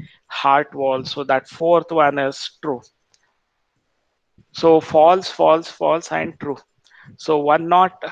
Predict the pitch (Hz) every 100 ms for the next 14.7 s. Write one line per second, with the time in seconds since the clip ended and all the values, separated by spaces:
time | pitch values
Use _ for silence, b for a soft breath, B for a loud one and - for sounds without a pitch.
0 | - 160 139 156 190 190 - 170 151 160
1 | 175 _ _ _ _ _ 151 147 147 143
2 | 143 - _ _ _ _ _ _ _ _
3 | _ - - - _ _ _ _ _ _
4 | - B B B B - 139 165 - 190
5 | 170 151 156 - - - _ _ _ _
6 | _ _ _ - - - _ _ _ _
7 | B B B _ 156 156 170 - 165 165
8 | - 165 165 196 - - 139 - - -
9 | _ _ b b b b b _ _ _
10 | - 196 190 - 226 262 226 240 185 208
11 | - - - - - _ _ 151 175 -
12 | - 233 226 220 214 - 180 156 175 -
13 | _ _ 151 160 165 180 233 214 190 170
14 | 175 175 170 156 135 - -